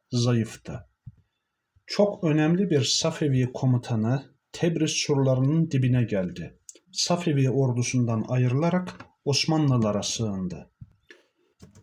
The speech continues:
Tebriz şehrindeki İslam ordusuna sığınan o Safevi komutanı Cafer Paşa'nın huzuruna çıktı. Safevi komutanı Cafer Paşa'ya, e, ordu hakkında bilgi verdi.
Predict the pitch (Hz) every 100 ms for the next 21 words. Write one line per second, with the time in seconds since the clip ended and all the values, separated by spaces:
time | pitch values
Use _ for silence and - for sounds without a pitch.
0 | _ _ - 156 180 190 180 - 143 143
1 | 131 123 120 - 127 120 127 - 151 156
2 | 127 117 113 - 123 127 - 123 120 113
3 | 113 110 135 131 - 143 - 135 117 110
4 | - 113 113 - 98 104 127 - _ -
5 | 127 123 123 185 185 147 135 139 160 165
6 | - 127 131 120 120 110 - - - 69
7 | _ _ - _ _ _ _ _ - -
8 | _ - - 185 226 202 180 175 143 131
9 | - 120 127 123 117 117 156 165 175 131
10 | 113 107 104 123 - _ _ - 120 110
11 | 110 110 110 143 131 135 180 165 - 131
12 | 127 170 170 131 117 123 107 98 90 78
13 | -